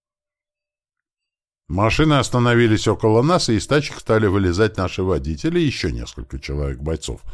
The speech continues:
которые также с машинами оставались. Ну, скажу вам так,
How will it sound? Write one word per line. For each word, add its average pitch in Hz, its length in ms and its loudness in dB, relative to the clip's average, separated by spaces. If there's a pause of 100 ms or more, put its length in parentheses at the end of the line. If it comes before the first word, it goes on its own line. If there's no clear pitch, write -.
(300)
которые 69 420 -6
также 57 280 -6
с - 80 -12
машинами 57 500 -8
оставались. - 600 -14 (1600)
Ну, - 240 -8
скажу 90 400 0
вам 87 200 0
так, - 320 -10